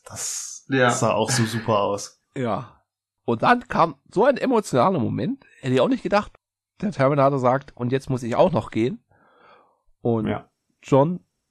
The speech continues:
Speaker 3: sieht's nicht ein, hat halt jetzt endlich mal eine Vaterfigur und die muss er gehen lassen.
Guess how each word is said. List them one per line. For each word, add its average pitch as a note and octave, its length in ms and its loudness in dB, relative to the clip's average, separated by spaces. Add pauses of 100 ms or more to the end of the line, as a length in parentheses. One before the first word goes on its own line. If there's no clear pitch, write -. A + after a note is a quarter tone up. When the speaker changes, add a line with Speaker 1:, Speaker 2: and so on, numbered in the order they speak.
(380)
Speaker 3:
sieht's - 320 -8
nicht C#3 220 0
ein, D#3+ 580 0 (240)
hat C3+ 220 0
halt G3 140 4
jetzt E3+ 140 -2
endlich D#3 280 -4
mal C3 80 0
eine B2 120 0
Vaterfigur C#3 800 -4 (880)
und B2 160 -4
die C#3 80 -2
muss C3 160 0
er A#2 80 0
gehen G#2+ 220 -2
lassen. G2 360 -2